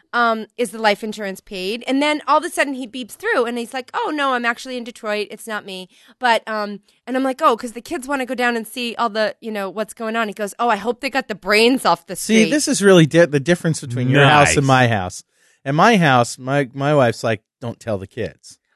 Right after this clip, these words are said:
Speaker 1: Oh, I told your kid. <laughs>
Speaker 2: Oh, you did? <laughs> I'm
Speaker 1: I am
Speaker 2: totally
Speaker 1: so
Speaker 2: okay with
Speaker 1: sorry.
Speaker 2: this. No, I'm totally okay
Speaker 1: I am
Speaker 2: with
Speaker 1: so
Speaker 2: it's
Speaker 1: sorry. Well, actually,
Speaker 2: Gretchen's a little freaked
Speaker 1: Spencer,
Speaker 2: out.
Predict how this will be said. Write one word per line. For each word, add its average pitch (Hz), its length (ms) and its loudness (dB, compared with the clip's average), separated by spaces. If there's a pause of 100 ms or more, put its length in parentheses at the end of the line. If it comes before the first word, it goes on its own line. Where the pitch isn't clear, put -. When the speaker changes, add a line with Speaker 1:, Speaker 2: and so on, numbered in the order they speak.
Speaker 1:
Oh, 233 180 0
I 233 140 0
told 262 240 -8
your 214 100 -10
kid. 302 380 4
<laughs> 855 40 -6 (360)
Speaker 2:
Oh, 165 140 2
you 170 200 4
did? 156 420 4
<laughs> - 20 6 (1000)
I'm 220 520 4 (580)
Speaker 1:
I 208 140 6
am 302 160 4
Speaker 2:
totally 220 320 8
Speaker 1:
so 170 100 8
Speaker 2:
okay 170 300 8
with 147 120 6
Speaker 1:
sorry. 311 280 6
Speaker 2:
this. 285 80 6
No, 185 80 8
I'm 175 200 6
totally 180 320 6
okay 147 100 6
Speaker 1:
I 330 80 6
am - 100 6
Speaker 2:
with 370 80 0
Speaker 1:
so - 220 -2
Speaker 2:
it's 415 80 0
Speaker 1:
sorry. 392 180 4
Well, 311 220 0
actually, 320 320 4
Speaker 2:
Gretchen's 131 280 -4
a 113 40 -6
little 104 140 -2
freaked - 300 -2
Speaker 1:
Spencer, 101 160 -2
Speaker 2:
out. 85 140 -6